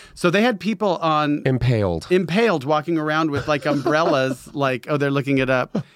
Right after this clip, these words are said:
Speaker 1: And, uh, but I just saw this Millie Alcock.
Speaker 2: Uh-huh.
Speaker 1: Is that her name?
Speaker 2: Millie
Speaker 1: From,
Speaker 2: Alcock?
Speaker 1: from
Speaker 2: Oh,
Speaker 1: the
Speaker 2: wait.
Speaker 1: new Dragons show? Uh,
Speaker 2: Oh, from
Speaker 1: Bakersfield
Speaker 2: House of the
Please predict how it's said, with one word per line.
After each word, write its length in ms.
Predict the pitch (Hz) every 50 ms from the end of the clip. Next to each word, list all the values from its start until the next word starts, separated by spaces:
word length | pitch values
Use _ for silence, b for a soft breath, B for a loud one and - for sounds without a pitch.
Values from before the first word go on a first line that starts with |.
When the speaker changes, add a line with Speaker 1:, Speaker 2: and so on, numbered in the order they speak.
| B B B B B B B -
Speaker 1:
And, 420 | 160 160 160 156 156 156 147 131
uh, 360 | 151 147 143 143 139 135 131 127 B B B B B B B B B B B _ _
but 120 | 175 180
I 60 | 190
just 220 | 185 165 240 240 -
saw 180 | - 254 240 226
this 200 | 190 196 175 -
Millie 480 | 175 170 170 175 196 208 233 247 240 233
Alcock. 920 | - 170 165 180 208 196 - - 208 254 262 277 285 294 294 - - - _ -
Speaker 2:
Uh-huh. 560 | 139 139 139 139 131 131 139 156 202 262 277 - _ _ _ _
Speaker 1:
Is 80 | - 143
that 180 | 143 196 269 294
her 100 | 247 175
name? 520 | 156 147 151 165 202 247 285 311 311 143
Speaker 2:
Millie 220 | 147 156 175 196 202
Speaker 1:
From, 140 | 202 196 -
Speaker 2:
Alcock? 200 | - 196 196 -
Speaker 1:
from 160 | - 202 208
Speaker 2:
Oh, 20 | 208
Speaker 1:
the 60 | 196
Speaker 2:
wait. 80 | 185 180
Speaker 1:
new 180 | 190 202 220 214
Dragons 840 | 170 139 156 165 165 175 190 202 202 240 247 254 269 240 220 202 - -
show? 300 | - 208 214 220 220 - b b b b b b b b b b b b _ -
Uh, 200 | 151 151 139 147
Speaker 2:
Oh, 40 | 135
from 80 | 160
Speaker 1:
Bakersfield 280 | 151 156 170 160 147 147
Speaker 2:
House 140 | 151 151 175
of 80 | 175 175
the 60 | 170